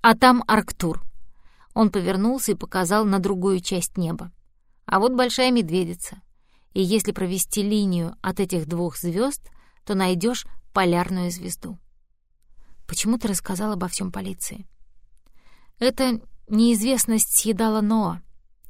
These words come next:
И я, наверное, понял, что мне пора стать старшим братом, понимаешь?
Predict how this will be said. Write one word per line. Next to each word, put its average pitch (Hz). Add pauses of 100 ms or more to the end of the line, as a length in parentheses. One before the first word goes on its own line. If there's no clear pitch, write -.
(240)
И 220
я, 226 (480)
наверное, 208
понял, 226
что -
мне 202
пора 190
стать 185
старшим 185
братом, 170 (240)
понимаешь? 190